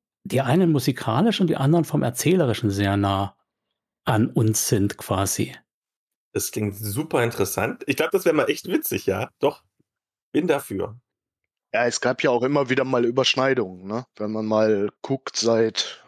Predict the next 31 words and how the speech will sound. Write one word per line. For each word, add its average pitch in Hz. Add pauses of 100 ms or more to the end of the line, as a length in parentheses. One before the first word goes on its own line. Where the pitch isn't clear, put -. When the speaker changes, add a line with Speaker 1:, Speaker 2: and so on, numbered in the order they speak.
(120)
Speaker 3:
ich -
glaube, 123
Anfang 127
der 117
siebziger 123
gab's 117
ja 123
auch 113
immer 113
wieder 120
mal 113
die 107 (680)
Überschneidung 113
von 113 (640)
Rock, 123
Hardrock, 110
Metal 107
und 104
Klassik. - (1500)
Sowohl 120
gelungen 160
als 143
auch, 131
äh, 120 (120)
ab -
und 127
zu 131
mal 123
für -
die 113
Tonne. 143